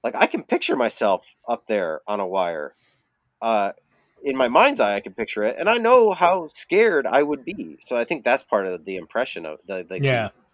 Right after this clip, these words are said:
Speaker 1: what's so impressive about it is, like, that guy can do that, and he's not scared. He's got a smile on his face,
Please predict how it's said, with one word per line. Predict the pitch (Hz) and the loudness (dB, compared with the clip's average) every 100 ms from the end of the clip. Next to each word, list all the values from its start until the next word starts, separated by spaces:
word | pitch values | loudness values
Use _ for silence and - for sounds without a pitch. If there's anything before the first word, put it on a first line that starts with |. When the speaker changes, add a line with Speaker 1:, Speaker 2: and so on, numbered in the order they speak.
| - | -8
Speaker 1:
what's | 110 107 | -8 -6
so | 120 104 | -8 -8
impressive | - 131 - 87 | -2 -2 -2 -8
about | 82 85 85 | -8 -8 -8
it | 82 | -10
is, | 87 | -10
like, | 87 - _ _ _ _ _ _ | -12 -12 _ _ _ _ _ _
that | - 104 | -4 -2
guy | - 113 | 0 0
can | - 98 | -2 -12
do | 101 117 | -12 -6
that, | 98 85 90 | -6 -6 -10
and | 90 | -16
he's | 87 | -12
not | 101 92 - | -10 -10 -10
scared. | - 131 117 | -6 -4 -2
He's | 98 - | -6 -6
got | 98 | -6
a | 90 | -6
smile | - 95 120 | -8 -4 -2
on | 90 | -4
his | 78 - | -8 -14
face, | 80 80 - | -14 -14 -20